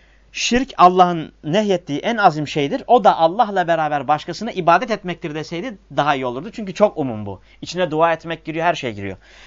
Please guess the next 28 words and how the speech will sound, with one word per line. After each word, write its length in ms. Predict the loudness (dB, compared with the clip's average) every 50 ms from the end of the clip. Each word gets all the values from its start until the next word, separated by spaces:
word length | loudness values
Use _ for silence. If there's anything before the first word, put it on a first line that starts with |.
| -20 _ -12
Şimdi 320 | -8 -6 -4 -4 -4 -4
birisi 260 | -4 -8 -8 -10 -8
şöyle 240 | -6 -4 -4 -4 -6
bir 60 | -8
itiraz 300 | -8 -4 0 0 0 0
getirebilir. 380 | -2 -8 -6 -6 -8 -6 -6 -4
Ya 180 | -2 -2 -2
zaten 400 | 0 0 -2 -2 -2 -6 -10 -8
duanın 280 | -6 -4 -4 -4 -4 -4
içinde 300 | -10 -10 -8 -8 -6 -6
dua, 240 | -4 -2 0 0 0
ibadet, 420 | 0 0 0 -2 -2 -2 -6 -8
dua 220 | -6 -4 -4 -4 -4
mesele 400 | -6 -10 -10 -8 -8 -6 -4 -4
var 220 | -4 -4 -4 -6
da. 140 | -6 -8 -10 _ _ _ _ _ _ _ _ _
Tamam, 280 | -4 -2 -2 -2 -4 -4
biz 120 | -4 -4
deriz 240 | -2 -2 -2 0 0
doğru. 340 | 2 2 2 0 -4 -10 -12 _ -8
Burası 260 | -6 -6 -6 -6 -6 -4
doğru 200 | -4 -2 0 0
ama 320 | 0 0 0 -2 -6 -8 _ _ _ _ _ _ _ _ _ -12
yine 300 | -8 -6 -4 -2 -2 -4
bu 100 | -4 -4
tevehhüm 480 | -4 -2 0 0 0 -2 -2 -4 -2 0
olabilir 340 | 0 0 0 -2 -2 -2
lafzen. 400 | 0 2 0 0 0 -4 -20 -20